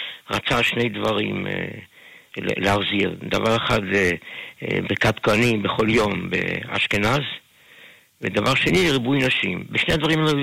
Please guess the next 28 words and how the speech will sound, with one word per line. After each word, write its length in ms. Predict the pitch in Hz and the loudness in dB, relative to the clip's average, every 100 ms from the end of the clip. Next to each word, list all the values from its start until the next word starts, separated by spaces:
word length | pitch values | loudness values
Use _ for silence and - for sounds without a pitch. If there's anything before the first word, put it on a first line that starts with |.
| - | -2
הוא, 320 | 131 127 123 | -4 -2 -2
הוא, 180 | - 123 | 0 -2
הוא 220 | - 120 | 0 0
נכשל, 480 | 117 - - 90 85 - - - - | 0 0 0 0 -2 -8 -20 -20 -10
הגאון 280 | 98 98 98 | -2 0 2
מווילנה. 280 | 104 85 80 - - _ _ _ _ _ _ - - | 0 0 -4 -8 -20 _ _ _ _ _ _ -20 -6
אבל 160 | 98 | 0
עדיין 300 | 95 120 123 | 0 2 2
יש 160 | 131 120 | 2 0
לנו 160 | 139 135 | 0 2
להסתכל 460 | - - - 151 | 0 -2 0 2
על 120 | 135 104 110 - - - - | 4 2 0 -4 -10 -10 -4
ההכרעות 440 | 71 82 101 147 | -2 2 2 2
של 140 | - | 2
הגאון 280 | 135 113 131 | 0 2 0
מווילנה, 440 | 123 156 170 120 131 123 - - - - | 2 2 4 4 2 -2 -12 -14 -12 -6
שהוא 120 | 107 | -2
מכריע, 440 | 101 98 156 147 123 120 - - | 0 2 2 4 4 2 -8 -10
כמו 200 | - 123 | -4 0
השולחן 380 | 127 127 - 127 | 0 2 2 4
ערוך, 380 | 123 123 120 - - - - - | 6 4 0 -4 -14 -14 -14 -4
כן, 240 | - 120 - | 0 2 2
שלגבי, 580 | - 95 98 113 113 - | 0 0 2 2 2 -2
אה, 160 | 104 104 | -4 -2
נפילת 400 | 92 92 107 113 | -2 -2 -2 -2
אפיים, 380 | 101 - 143 117 | -2 0 2 2
כן, 260 | - 107 98 | 0 -4 -4
בתחנון, 560 | - 101 - 110 147 | -2 -2 0 2 2